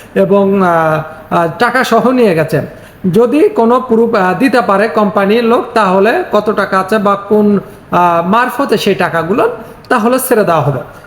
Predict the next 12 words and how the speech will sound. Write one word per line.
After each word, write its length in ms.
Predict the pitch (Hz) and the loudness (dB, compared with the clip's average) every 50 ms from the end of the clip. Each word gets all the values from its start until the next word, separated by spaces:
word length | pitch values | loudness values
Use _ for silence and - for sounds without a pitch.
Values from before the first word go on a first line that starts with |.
| - - | -6 -2
তো 80 | - 214 | 0 0
দর্শক, 320 | 202 269 269 262 294 294 226 - | 2 0 0 0 0 -2 -2 -2
আহ, 880 | 190 185 180 175 165 170 170 - - - - - - - - - - | 0 0 2 2 0 0 -2 -4 -8 -14 -18 -20 -20 -20 -12 -4 0
এই 120 | 190 190 185 190 - | 0 0 0 0 -2
তিন 240 | - 277 277 269 269 | 0 2 2 4 4
ব্যাগের 260 | 247 254 233 240 247 | 4 2 2 2 2
মতো 220 | 233 233 226 233 233 | 2 2 2 0 0
টাকা 280 | 226 233 214 - 208 | 0 0 0 0 0
পাওয়া 240 | 202 - 196 190 185 | 0 0 0 0 0
গেছে। 420 | 160 165 160 - 214 233 370 370 370 - - - - | 0 0 0 0 0 0 -2 -2 -4 -8 -12 -10 -4
তাহলে, 440 | - 269 247 247 269 247 208 214 - - - - - - - - - - - - - - - - - | -2 -2 0 0 2 2 2 2 0 -2 -6 -10 -14 -16 -18 -20 -20 -20 -20 -20 -20 -20 -20 -10 -4
আহ, 280 | 175 170 165 165 175 | -2 0 2 2 0